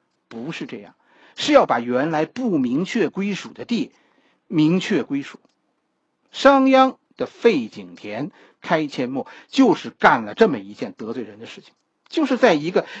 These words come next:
家族企业里啊，他，他建账，原本说肉烂在锅里，现在呢，肉要烂在老板的锅里。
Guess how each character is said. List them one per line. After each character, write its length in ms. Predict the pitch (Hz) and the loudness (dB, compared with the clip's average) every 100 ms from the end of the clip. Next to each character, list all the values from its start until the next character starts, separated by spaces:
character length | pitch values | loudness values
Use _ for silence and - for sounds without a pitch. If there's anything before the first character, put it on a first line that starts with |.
| - | -10
家 280 | - 226 196 | 0 2 2
族 220 | - 151 | -2 -8
企 260 | - - 101 | -8 -10 -8
业 260 | 190 175 | 0 0
里 140 | 113 107 | 0 -4
啊， 200 | 107 117 | -6 0
他， 200 | 165 175 - - _ _ _ | 0 0 -6 -20 _ _ _
他 100 | 170 | -8
建 400 | - 277 185 196 | -2 2 2 6
账， 340 | 277 277 - _ _ _ _ _ _ _ _ | 6 6 4 _ _ _ _ _ _ _ _
原 520 | - - 220 294 339 262 | -4 6 8 8 4 0
本 240 | 147 123 | 0 0
说 200 | 202 214 - 262 - | 2 0 -2 -16 -2
肉 340 | 247 320 170 | 4 6 6
烂 200 | 180 240 | 4 4
在 140 | 254 151 | 2 2
锅 300 | 269 339 220 | 4 6 4
里， 140 | - _ _ _ | 0 _ _ _
现 440 | - - 302 262 208 | -8 4 6 8 8
在 260 | 269 190 | 8 6
呢， 160 | 135 131 | 4 -2
肉 400 | 156 330 277 127 | 0 2 2 0
要 160 | 135 139 | -2 0
烂 260 | 247 156 | 0 0
在 160 | - 104 | -4 -8
老 400 | 104 98 156 330 | -4 0 2 4
板 220 | - - | 2 -2
的 80 | - | -10
锅 220 | 120 90 | -12 -12
里。 120 | 85 | -14